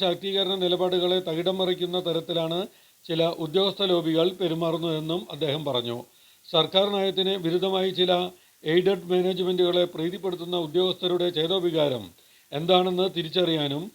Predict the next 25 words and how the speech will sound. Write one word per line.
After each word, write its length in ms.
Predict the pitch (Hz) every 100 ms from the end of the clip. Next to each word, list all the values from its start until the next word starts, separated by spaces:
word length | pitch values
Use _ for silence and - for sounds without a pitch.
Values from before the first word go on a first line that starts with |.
| - _ 147
അത് 80 | 160
അവസാനിപ്പിക്കാനും 760 | 165 175 190 208 190 180 185 190 196 170
എ 20 | 160
കെ 80 | 180
എസ് 120 | -
ടി 80 | 180 175
യു 80 | 202 208
പ്രതിജ്ഞാബദ്ധമാണെന്നും 1120 | 160 175 170 180 175 151 170 165 160 160 196 - - _ 156
അദ്ദേഹം 400 | 156 170 156 165 220 - _ _ _ -
സൂചിപ്പിച്ചു. 560 | 175 156 143 110 131 107 - _ _
പങ്കാളിത്ത 440 | 151 180 208 220 220
പെൻഷൻ 260 | 214 180 202 196
പദ്ധതി 280 | 185 190 202
പിൻവലിക്കുമെന്നത് 960 | 180 185 196 196 180 196 190 185 180 185 196 - - _ _ 165
ഇടത് 240 | 180 196 208
വാഗ്ദാനമാണ്. 680 | 175 175 185 185 160 127 117 113 131
അത് 100 | 147 185
നടപ്പിലാക്കണമെന്ന 800 | 165 170 190 185 180 185 185 185 190 -
ആവശ്യത്തിൽ 460 | 165 170 180 - 170 170
നിന്ന് 240 | 165 175 226 - - _ 160
എ 40 | 175
കെ 80 | 190
എസ് 120 | 180 180
ടി 80 |
യു 80 | 170